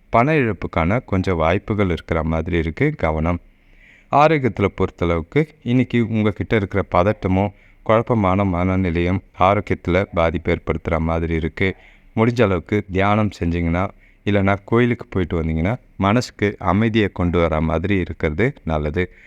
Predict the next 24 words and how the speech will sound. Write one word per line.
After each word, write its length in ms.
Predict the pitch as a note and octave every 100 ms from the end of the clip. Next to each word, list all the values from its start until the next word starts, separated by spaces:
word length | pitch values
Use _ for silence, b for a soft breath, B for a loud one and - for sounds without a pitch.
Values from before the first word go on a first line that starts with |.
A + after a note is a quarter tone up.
| B B
ஆக 280 | A2+ C#3 C3+
மொத்தம் 420 | A#2+ A2+ F#2+ F#2 -
துலாம் 300 | G2+ G2 G2
ராசிக்கு 440 | D#2+ D#2 E2+ C#3+ C3+
இன்னைக்கு 320 | E2 - -
குழப்பமான 680 | - F2 - F#2+ D#2 D#2+ G2+
ஒரு 200 | E2+ D#2+
நாள். 340 | D2 D2+ D2 - _ _ _ b b b b b b b b b b b b b b
அடுத்த 360 | B2 D#3+ -
ராசி 300 | D3+ A#2+ -
பார்த்தீங்கன்னா 540 | G2+ F2 F#2 F#2 C#3+ F2+
விருச்சிக 220 | G#2 F2+
ராசி. 380 | D#2+ D#2+ C#3 E3 - -
இன்னைக்கு 360 | D#3+ D#3+ B2+
வந்து 400 | A2 F#2+ A2 A2+ _ _ _ _ _ _ _
ஒரு 460 | C3+ D3+ C#3+ - _ -
இனிமையான 540 | C#3+ F3 D#3+ C#3 C#3
ஒரு 180 | G2+ F2+
நாளா 340 | E2+ F2 F2
இருக்கும். 300 | F2 E2+ C#3+
செலவுகள் 500 | C#3 A2 A#2 C#3+ C#3
நிறைஞ்ச 340 | G#2+ F#2 F2+ F#2+
நாளா 340 | E2+ E2 D#2+
இருக்கும். 320 | D#2 E2 C#3